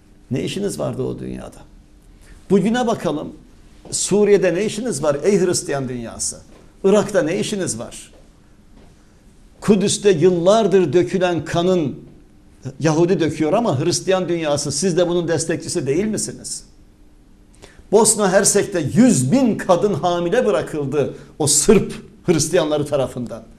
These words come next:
Neredeydiniz? Aklınız neredeydi? Afganistan'da Müslümanların çektiği çilelere niye duyarsız kaldınız? Hangisi? Bizim savaşımız mı katliamdır, kötü şeydir?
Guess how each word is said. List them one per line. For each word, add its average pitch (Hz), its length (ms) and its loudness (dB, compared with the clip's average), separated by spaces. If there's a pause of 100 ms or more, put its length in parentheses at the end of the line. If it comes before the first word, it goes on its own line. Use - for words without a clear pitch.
(220)
Neredeydiniz? 156 680 2
Aklınız 160 440 -2
neredeydi? 170 480 -4 (1800)
Afganistan'da 185 760 0
Müslümanların 175 600 -2
çektiği 170 440 -6
çilelere 156 580 -4
niye 190 220 -2
duyarsız 185 440 -2
kaldınız? - 600 -14 (1500)
Hangisi? 190 640 -4 (520)
Bizim 185 380 0
savaşımız 180 600 -2
mı 208 300 -2
katliamdır, 151 680 -4
kötü 143 220 -6
şeydir? 190 460 -4